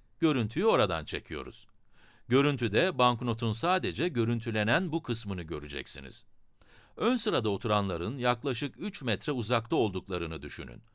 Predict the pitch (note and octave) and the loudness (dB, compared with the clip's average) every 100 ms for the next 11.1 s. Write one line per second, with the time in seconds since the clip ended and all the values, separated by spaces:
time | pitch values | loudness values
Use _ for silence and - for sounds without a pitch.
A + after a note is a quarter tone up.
0 | _ _ _ - F#2 F#2+ - G2 B2 D3 | _ _ _ -6 -4 -4 0 0 0 -6
1 | A2 F2 - E2 - F2 D2+ E2 F#3 A3 | -4 -4 -4 -8 -4 -6 -4 -4 0 2
2 | G3 A2 D#2 C#2+ C2 - - _ _ - | 4 4 0 -6 -10 -12 -18 _ _ -20
3 | - G#2 F#2 G2+ F#3+ C#3+ C3+ B2 B2+ C#3+ | -8 -4 0 0 2 6 6 6 0 -2
4 | G#2+ A2 D3 F#3+ B2 - F2 F2+ E2+ C#2+ | 0 0 0 -2 -2 -4 -4 -4 -4 -6
5 | - G#2+ A#2 - - - A#2+ C#3 C#3+ D3+ | -4 -4 -4 -14 -4 0 2 4 4 4
6 | F3 B2+ A#2 A2 A2 C3+ C#3 G2+ - B2+ | 4 2 2 0 0 0 -2 -4 -4 -4
7 | A2 G#2 G2+ G2 F#2 F2 E2+ E3+ - A#2+ | 0 0 0 -2 -4 -4 -4 -6 0 2
8 | A#2+ - - - A2+ C#3+ C#3+ C3+ C#3+ E3+ | 2 -2 -20 2 2 2 0 -4 -2 -2
9 | C3 - F2 E2 D2+ C2 C2 - - G3+ | -2 2 2 2 -2 -4 -10 -2 0 0
10 | - G2+ C3+ A#2+ E2+ C#2+ D2 B1 - - | 0 -2 0 0 -2 -4 -8 -8 -10 -16